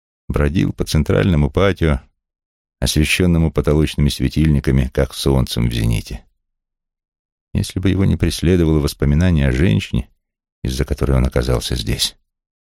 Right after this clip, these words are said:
Кой получал бы истинное удовольствие, рассматривая модели фрегатов и линейных кораблей,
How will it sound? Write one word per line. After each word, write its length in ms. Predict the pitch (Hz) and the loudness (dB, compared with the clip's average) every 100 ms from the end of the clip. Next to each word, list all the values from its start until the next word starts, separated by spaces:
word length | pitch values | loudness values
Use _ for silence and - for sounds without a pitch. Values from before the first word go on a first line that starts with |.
| _ _ _ - _ | _ _ _ -20 _
Кой 200 | - 151 | 0 0
получал 440 | 143 131 - 139 120 | 2 -2 2 2 2
бы 140 | 117 | 0
истинное 540 | - 135 - 117 110 | 0 -2 0 0 2
удовольствие, 640 | 104 95 71 73 64 - 64 | 4 2 2 2 -2 -4 -2
рассматривая 580 | 60 - 73 69 67 69 | -2 0 0 2 2 2
модели 320 | 71 71 69 | 2 2 0
фрегатов 600 | - 67 90 104 - - | -2 0 2 2 -2 -2
и 40 | |
линейных 400 | 65 64 62 62 | 0 2 0 -2
кораблей, 600 | - 62 57 67 90 71 | -2 -4 -2 0 2 0